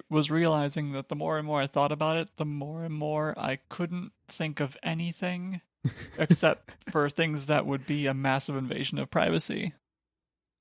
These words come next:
Speaker 2: Ooh, like what?
Speaker 1: Like, I need to remember something from a conversation I had, and I want the glasses to just be recording all the time so that I,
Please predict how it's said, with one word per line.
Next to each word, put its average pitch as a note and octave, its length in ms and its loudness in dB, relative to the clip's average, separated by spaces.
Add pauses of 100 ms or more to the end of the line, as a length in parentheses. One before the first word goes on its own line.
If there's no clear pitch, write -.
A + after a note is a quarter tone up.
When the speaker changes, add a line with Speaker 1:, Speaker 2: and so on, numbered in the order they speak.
(720)
Speaker 2:
Ooh, C#3 340 10 (480)
like B2 160 -2
what? A2 280 2 (880)
Speaker 1:
Like, F3+ 320 2 (1600)
I E3+ 100 2
need F#3 180 2
to F3 80 0
remember D#3+ 340 0
something D3 340 -2
from C#3 160 -4
a B2+ 40 0
conversation C#3 720 0
I C#3 100 -4
had, D3+ 480 -4 (920)
and C#3+ 200 0
I C#3 100 2
want C#3+ 440 -2 (800)
the - 80 -2
glasses C#3 680 0
to D3 200 -4
just C#3 220 -6
be C#3 120 0
recording D3 580 0
all D#3 160 0
the D#3+ 100 -2
time E3+ 340 0
so D#3 220 -2
that C#3 180 0
I, C3+ 140 -2